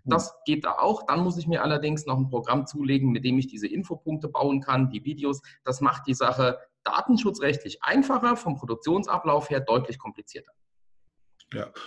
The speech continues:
Speaker 2: und für den Rest gilt eben normal das Recht am eigenen Bild, also sprich, was die Veröffentlichung, äh, der Bildnisse eben an, an betrifft. So, dann der, äh, Kommentar von Horst, ein Nodalpunktadapter bietet sich auch an für Kameras.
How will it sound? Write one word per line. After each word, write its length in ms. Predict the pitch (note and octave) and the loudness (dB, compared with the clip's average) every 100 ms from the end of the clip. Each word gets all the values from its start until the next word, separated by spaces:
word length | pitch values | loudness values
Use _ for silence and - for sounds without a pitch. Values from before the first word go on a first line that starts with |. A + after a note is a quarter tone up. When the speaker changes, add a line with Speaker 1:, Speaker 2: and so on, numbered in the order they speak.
| - - | -18 -2
Speaker 2:
und 160 | D3 - | 2 4
für 100 | D#3 | 4
den 140 | D3 | 6
Rest 380 | C#3 D#3 D3+ - | 6 4 2 -2
gilt 260 | D3+ D#3 | 0 2
eben 220 | D#3+ D3+ C#3 | 2 2 2
normal 400 | C3 C3+ C#3 D3 | 0 0 2 0
das 180 | C#3+ | -2
Recht 260 | C#3 D3 - | -4 -6 -6
am 140 | D3+ | -8
eigenen 400 | B2 C3+ C3+ B2 | -4 -4 -2 -4
Bild, 400 | A#2 C3+ C#3 C3+ | 0 0 0 -2
also 160 | C#3 B2+ | -8 -8
sprich, 340 | C3 D3+ D3+ D#3 | -8 -6 -4 -4
was 120 | D3 | -4
die 100 | D3 | -4
Veröffentlichung, 960 | D3 D3 D3 C3+ C3+ C#3 C3 C3+ - | -4 -4 -4 -6 -6 -6 -6 -6 -4
äh, 220 | C3 C3 B2+ | -2 -2 0
der 120 | A#2 | -2
Bildnisse 520 | A#2+ A#2+ A#2+ A2+ B2 | -2 -4 -4 -6 -4
eben 220 | A#2 A2+ | -4 -4
an, 280 | G2+ G#2 G#2 _ _ _ _ _ _ B2 | -6 -8 -12 _ _ _ _ _ _ -10
an 200 | A2+ A2 G#2+ - | -10 -10 -14 -16
betrifft. 520 | A2+ - F#2+ - - _ - - - - - - _ | -16 -12 -12 -14 -20 _ -20 -20 -20 -20 -20 -20 _
So, 260 | - F3+ D#3+ | 0 4 6
dann 220 | D#3 D#3 | 6 4
der, 240 | D#3+ D#3+ D#3 | 4 4 4
äh, 340 | D3 D3 D3 | 2 4 2
Kommentar 360 | D#3 D3 D3 D#3+ | 0 0 0 -2
von 180 | D3 A#2+ | -2 0
Horst, 420 | F3+ G3 - - | 0 0 -4 -6
ein 200 | D3 C#3+ | -2 -2
Nodalpunktadapter 1120 | C#3 C3+ F#3 F#3 D3+ D3 C#3 C3+ B2+ - D#3+ | 0 0 0 -2 -6 -6 -6 -4 -6 -4 -4
bietet 320 | D#3 D3+ D3 | -4 -6 -8
sich 220 | C#3+ C3+ D3 | -10 -10 -8
auch 140 | C#3+ | -8
an 120 | C#3+ | -8
für 140 | - C3+ | -8 -8
Kameras. 840 | C3 D3 F3 F#3 F#3+ - - | -4 -2 -2 -2 -4 -8 -14